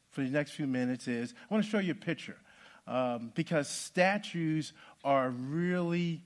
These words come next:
interesting. Uh, many, many people are very familiar with these two statues. They, they are elegant statues, uh, very detailed statues. And the thing about statues is,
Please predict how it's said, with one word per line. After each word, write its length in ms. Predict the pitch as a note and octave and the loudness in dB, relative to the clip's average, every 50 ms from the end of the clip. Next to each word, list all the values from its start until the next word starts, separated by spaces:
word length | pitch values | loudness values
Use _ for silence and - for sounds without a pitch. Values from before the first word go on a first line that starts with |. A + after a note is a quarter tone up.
| - - _ _ _ _ _ | -20 -20 _ _ _ _ _
interesting. 580 | E3+ E3 D3+ - - C3 - - - G2 E2+ - - - - - - - - | 0 0 0 0 -4 -8 -8 -6 -10 -10 -10 -10 -20 -20 -20 -14 -14 -2 4
Uh, 220 | D#3 E3+ E3 D3+ - - - - | 6 6 6 6 4 0 -12 -6
many, 560 | - D#3 E3 E3+ F#3+ G#3 A#3 A#3 G#3+ F3 C#3+ C#3+ A#2+ - - - | -2 2 4 4 6 6 4 4 2 0 -2 -6 -10 -12 -16 -6
many 240 | - D#3+ F#3 A3 G#3+ | 0 2 4 4 4
people 320 | G3+ G#3 G#3+ G#3+ - G3 | 4 4 2 2 4 4
are 120 | F3+ D#3 D3 | 2 2 4
very 200 | C#3+ E3 F3+ F3+ | 6 4 4 4
familiar 580 | F3 - F3 D#3 D3+ D#3 D#3+ E3+ F3+ F#3 F3+ | 2 -2 -2 0 2 2 2 2 2 0 0
with 220 | E3+ D#3+ E3+ D#3+ E3 | 0 0 -2 -2 0
these 260 | - F3 E3+ D#3 - | -2 -2 -2 -2 -6
two 200 | - - F#3 E3+ | -6 -6 -6 -6
statues. 640 | D#3 - E3+ D#3 D3+ D#3 D#3 - D#3 D#3 D#3+ D#3 - - - - - - - - | -2 0 2 4 4 2 0 -4 -2 -2 -2 -2 -6 -12 -18 -20 -20 -20 -4 0
They, 240 | C#3 D3 C#3+ C#3 C#3+ C3 | 2 2 2 2 -4 -2
they 260 | C#3 D3+ D#3+ D#3+ D3+ | 2 2 2 2 4
are 420 | - D#3 D3+ D3+ D3 C#3 C3+ C3 - - - _ - | 4 4 6 6 6 4 2 0 -4 -14 -14 _ 2
elegant 540 | D#3 E3+ F3 E3 D#3+ C#3 A#2+ B2 G#2 F2 - - _ _ _ _ | 4 6 6 4 2 0 0 -4 -4 -4 -10 -20 _ _ _ _
statues, 720 | - - - B2 G#2+ F#2+ - - - F2+ E2 - - - _ - - - _ | -6 0 2 2 2 2 -2 -12 -16 -16 -16 -16 -18 -18 _ -20 -20 -10 _
uh, 140 | A#2+ A2+ A2 | -6 -6 -4
very 560 | B2 A2 A#2 E3 F#3 F#3+ F3+ F3+ F#3 E3+ D3+ C3 A#2+ A2+ | -6 0 4 4 6 6 4 2 -2 -2 -4 -6 -12 -4
detailed 880 | - E3 F3 F3+ F#3 F3 D#3+ - - - E3 D3 B2+ A#2 G2 G2 G#2 - _ _ _ _ _ _ _ _ | 0 2 2 2 2 0 -2 -6 -2 0 2 2 2 0 -2 -6 -8 -14 _ _ _ _ _ _ _ _
statues. 840 | - - - - - C#3 A#2+ G#2 G#2 - - G#2+ F2+ D#2 - - - - - - - | -18 -16 -14 -2 2 2 2 2 0 -4 -10 -10 -10 -10 -14 -16 -18 -18 -20 -16 -4
And 360 | - D3+ D#3+ D3 C#3+ D3+ D3 - - - _ - C#3+ C3+ B2+ | 0 0 2 2 2 -2 -4 -8 -20 -20 _ -20 -18 -16 -4
the 100 | C3 D#3 | -2 -2
thing 240 | D3 - - A3 A#3+ | 0 2 2 2 4
about 300 | A#3+ G#3+ A3 G#3 G3 - | 2 4 4 4 4 2
statues 640 | - - G3 G3 G3+ G3 G3+ - - C3 B2 A2+ A#2+ | 2 6 8 8 8 8 6 0 2 2 2 2 2
is, 340 | A#2+ A#2 A2+ G#2+ G#2+ G#2+ | 0 2 2 0 -2 -4